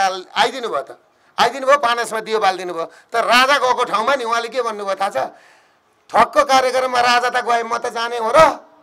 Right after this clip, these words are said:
भन्नुभयो। ल, त्यो अहिले त ल, टङ स्लिप भयो, केही भयो, भनिहाल्नुभयो भने अर्कोपल्ट के भन्नुभयो थाहा छ? "अराजक तत्त्व" भन्नुभयो, होइन? अहिले के भन्नुहुँदैछ भने, "कस्तो मान्छेले गरेको?" भनेर।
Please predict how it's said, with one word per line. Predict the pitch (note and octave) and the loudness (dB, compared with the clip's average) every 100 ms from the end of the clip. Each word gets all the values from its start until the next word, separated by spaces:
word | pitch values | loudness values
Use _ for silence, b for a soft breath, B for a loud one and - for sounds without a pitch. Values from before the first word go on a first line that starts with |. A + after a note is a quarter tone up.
| _ - | _ -6
भन्नुभयो। | D#3 F3+ D#3 C3+ _ b b _ | -4 -4 -6 -10 _ b b _
ल, | G#3+ | -6
त्यो | A3 G#3 | -6 -2
अहिले | G3+ A#3 A#3 | 2 2 2
त | A3+ G#3+ - | -2 -4 -8
ल, | D#3+ F3+ G#3+ F3+ | -8 -4 -4 -2
टङ | G#3 G#3+ | 0 0
स्लिप | G3 G3+ | -4 -10
भयो, | D3+ D3 G3+ | -2 -2 -2
केही | G3+ G3+ | -4 -4
भयो, | D#3 F3 | -2 -2
भनिहाल्नुभयो | E3+ C#3 F3+ F3 F#3 F#3 | -2 -4 -2 -2 -4 -8
भने | E3 D3 | -8 -10
अर्कोपल्ट | D#3 A3 G#3+ A3 G#3+ G#3+ | -4 -4 -2 -6 -6 -4
के | A#3 | -4
भन्नुभयो | G3+ F#3+ F#3 | -4 -6 -6
थाहा | F#3+ | -4
छ? | A3+ - B B - | -4 -8 B B 0
"अराजक | A#3+ A#3+ A#3+ B3 - | 2 2 2 -2 -4
तत्त्व" | G#3+ G#3+ G#3 | -4 -4 -4
भन्नुभयो, | E3 D3 A#2 A2 _ - | -4 -6 -12 -14 _ -4
होइन? | A3 A#3 b b b | -2 -4 b b b
अहिले | A#3 C4+ C#4+ | 2 2 -2
के | D4 | -4
भन्नुहुँदैछ | B3+ A#3 A#3 A#3 B3+ | -4 -6 -6 -4 -4
भने, | A#3+ | 0
"कस्तो | C4 C4 - D4 | 0 0 -2 -4
मान्छेले | B3+ G#3+ G#3+ A3 | -4 -8 -6 -4
गरेको?" | G#3+ G3+ G3 G3+ G3+ | -4 -6 -6 -8 -6
भनेर। | F3+ C#3 C3 | -6 -8 -10